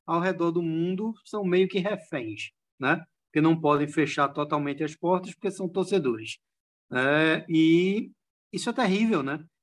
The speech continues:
Ah, porque fala, o Náutico realmente, o Náutico também tem um, uma empresa terceirizada que faz segurança lá dentro,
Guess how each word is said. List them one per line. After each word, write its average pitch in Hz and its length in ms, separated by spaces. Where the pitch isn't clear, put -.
Ah, 160 140
porque 175 180
fala, 175 360
o 180 100
Náutico 226 300
realmente, 185 440
o 156 60
Náutico 165 280
também 202 480
tem 143 420
um, 135 540
uma 139 160
empresa 131 440
terceirizada 139 720
que 143 100
faz 139 140
segurança 127 400
lá 147 120
dentro, 165 280